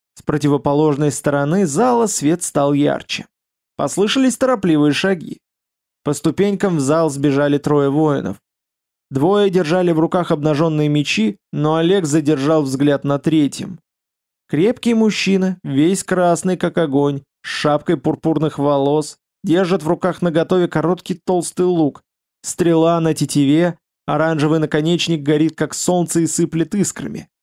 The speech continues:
«Вот он!» — закричали воины.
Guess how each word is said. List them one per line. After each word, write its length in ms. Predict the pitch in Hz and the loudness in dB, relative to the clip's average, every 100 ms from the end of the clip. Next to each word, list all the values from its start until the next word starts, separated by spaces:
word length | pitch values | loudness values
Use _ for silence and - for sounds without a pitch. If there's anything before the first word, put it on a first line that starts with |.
| _ _ _ _ _ | _ _ _ _ _
«Вот 520 | 131 117 247 320 233 | -10 -2 2 2 2
он!» — 340 | 175 143 - - _ | 0 0 -4 -12 _
закричали 600 | - 156 175 175 175 147 | -4 -2 -2 0 0 0
воины. 500 | 139 151 139 135 - | 2 0 0 -4 -12